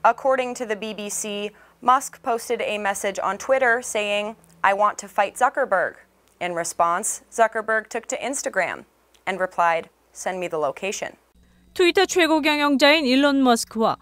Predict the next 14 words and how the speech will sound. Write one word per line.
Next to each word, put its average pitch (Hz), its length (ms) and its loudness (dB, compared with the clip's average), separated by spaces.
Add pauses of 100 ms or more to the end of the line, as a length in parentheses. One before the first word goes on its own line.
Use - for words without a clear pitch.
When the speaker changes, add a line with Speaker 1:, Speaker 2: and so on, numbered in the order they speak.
(140)
Speaker 2:
메타 240 400 4
대표인 285 520 4
마크 240 300 6
저커버그가 240 800 4 (220)
격투기 277 440 2
시합을 311 460 4
하기로 269 360 2
해 277 200 4
눈길을 226 480 4
끕니다. 170 400 -2 (400)
비비씨에 294 420 2
따르면 285 460 4
머스크는 254 600 2
트위터에 294 520 -2